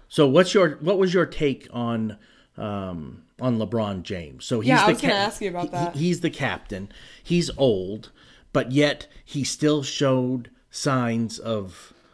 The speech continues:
Speaker 1: of greatness. But it, but he didn't take over the game. Were you, were you, was, did that surprise you?
Speaker 2: I mean, you know it surprised me 'cause I <laughs> had him on my fantasy.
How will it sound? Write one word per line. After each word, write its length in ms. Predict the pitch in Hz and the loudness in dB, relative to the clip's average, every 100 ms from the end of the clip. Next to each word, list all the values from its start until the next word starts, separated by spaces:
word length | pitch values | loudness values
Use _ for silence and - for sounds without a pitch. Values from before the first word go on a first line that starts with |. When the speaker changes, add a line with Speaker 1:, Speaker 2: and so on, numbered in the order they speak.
| _ - | _ -12
Speaker 1:
of 180 | 113 - | -12 -6
greatness. 680 | 110 101 82 80 - - - | -4 -4 -8 -16 -16 -18 -8
But 260 | 123 113 - | -6 -6 -6
it, 180 | 120 - _ | -8 -10 _
but 160 | 104 113 | -8 -6
he 120 | 113 | -6
didn't 360 | 104 135 143 - | -4 -2 -2 -4
take 260 | 143 131 | -4 -2
over 280 | 107 104 107 | -2 -4 -6
the 120 | 98 | -8
game. 300 | 95 113 101 | -6 -4 -4
Were 100 | 101 117 | 0 0
you, 220 | 120 110 | 0 0
were 140 | 127 | 2
you, 120 | 127 120 | 2 0
was, 160 | 120 | -4
did 240 | 101 131 131 | -2 -4 0
that 200 | 139 123 | 0 0
surprise 600 | 143 - 127 123 123 123 | -6 -4 -2 0 -2 -2
you? 220 | 131 135 - _ - - - - - - - - - _ _ - | -4 -6 -14 _ -20 -20 -20 -18 -14 -14 -16 -20 -20 _ _ -6
Speaker 2:
I 40 | |
mean, 220 | 208 202 | -4 -2
you 80 | 233 | 0
know 200 | 240 269 | 2 2
it 100 | - | 0
surprised 340 | - 214 185 | -4 -2 -2
me 80 | 190 | -2
'cause 140 | 196 196 | -4 -6
I 60 | |
<laughs> 140 | 202 240 | 0 2
had 140 | 254 | 4
him 140 | 269 | 4
on 120 | 208 196 | 2 0
my 140 | 175 | -4
fantasy. 680 | 175 196 226 202 180 180 | -6 -6 -6 -6 -8 -10